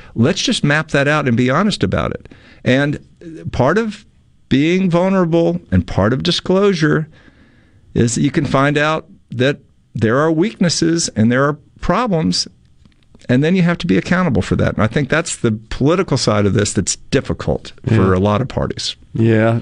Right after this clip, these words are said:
Speaker 2: I, you know, sometimes from a political perspective, as you know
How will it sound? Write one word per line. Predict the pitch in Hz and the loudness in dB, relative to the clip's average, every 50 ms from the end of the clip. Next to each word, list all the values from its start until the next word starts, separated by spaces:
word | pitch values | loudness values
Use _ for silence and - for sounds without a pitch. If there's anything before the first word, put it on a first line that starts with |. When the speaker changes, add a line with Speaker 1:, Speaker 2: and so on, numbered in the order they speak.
| - - | -2 -2
Speaker 2:
I, | 131 131 123 - | -2 -2 -2 0
you | - 127 123 | 0 2 2
know, | 120 113 | 2 2
sometimes | 110 - - 135 139 131 - 131 123 123 120 117 110 - - - - - - - - - - - - - - - - - | 0 0 0 0 0 0 0 0 0 2 0 0 -2 -4 -10 -16 -20 -20 -20 -20 -20 -20 -20 -20 -20 -20 -20 -20 -20 -20
from | - - - - - 113 113 | -20 -20 -10 -4 -2 0 0
a | 110 107 | 0 -2
political | - 120 110 113 113 113 110 110 - 104 | 0 0 2 2 2 2 0 0 -2 0
perspective, | 95 104 98 - - 120 107 110 107 113 101 95 | 0 0 -2 -2 -2 -2 -2 -2 -2 -2 -2 0
as | 104 101 101 | 0 0 0
you | 104 101 95 | 0 0 2
know | 101 101 101 101 101 101 98 98 95 92 | 2 2 2 2 2 2 2 0 0 -2